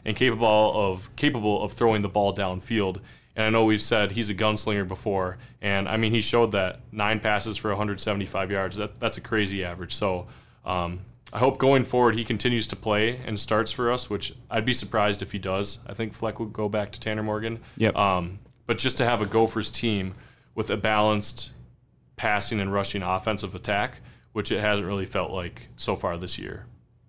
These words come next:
Speaker 1: And
Speaker 2: Yeah.
Speaker 1: we've, we've gotten away with it in the past, but now three losses in a row playing some good teams. I think we gotta be a great team on the ground and at least a somewhat good team, um, through the air.
Speaker 2: Yeah, and it was, uh,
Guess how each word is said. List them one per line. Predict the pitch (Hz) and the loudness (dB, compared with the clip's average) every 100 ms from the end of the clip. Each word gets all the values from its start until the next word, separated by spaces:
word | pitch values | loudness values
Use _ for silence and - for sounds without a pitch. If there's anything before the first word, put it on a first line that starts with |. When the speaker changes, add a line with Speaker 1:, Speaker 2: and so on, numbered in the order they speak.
| - | 0
Speaker 1:
And | 101 | 4
Speaker 2:
Yeah. | |
Speaker 1:
we've, | 135 135 | 4 4
we've | 135 123 | 2 4
gotten | 120 113 | 2 2
away | 104 107 104 | 2 4 2
with | 90 | 0
it | 92 90 | -6 -6
in | 107 | -4
the | 98 | -2
past, | 101 98 110 - - - - | 0 2 0 -4 -12 -20 -14
but | - | -2
now | 101 98 | 2 2
three | 95 113 113 | 0 0 4
losses | 104 101 107 101 | 6 4 2 -2
in | 98 | 0
a | |
row | 98 101 | 0 0
playing | 110 101 | 0 -2
some | 98 92 | -2 -4
good | 101 | -4
teams. | 95 104 98 101 - - - _ - | -2 -4 -2 -4 -6 -10 -20 _ -10
I | 98 | -4
think | - 95 | -2 -2
we | 101 | 0
gotta | 95 92 90 - - - | 0 0 -2 -8 -16 -4
be | 110 | -2
a | |
great | 92 107 107 104 | 0 0 0 0
team | 107 101 | -2 -2
on | 95 | -2
the | 95 | -2
ground | 98 98 98 98 - | -2 0 -2 -4 -8
and | 98 92 90 98 _ | -6 -6 -8 -10 _
at | 113 110 | -8 -4
least | 110 - | -2 -2
a | 95 | -4
somewhat | 90 - 123 104 95 101 | -2 2 2 2 0 -4
good | 101 87 | -8 -6
team, | 98 90 90 - _ _ | -8 -8 -10 -16 _ _
um, | 92 87 87 | -6 -6 -6
through | - 87 | -8 -10
the | - | -10
air. | 50 - - _ _ _ _ - - - - | -12 -14 -18 _ _ _ _ -16 -16 -16 -4
Speaker 2:
Yeah, | - 110 107 | 2 4 6
and | 107 110 110 | 6 6 6
it | |
was, | 107 113 104 104 | 8 6 6 4
uh, | 101 | 4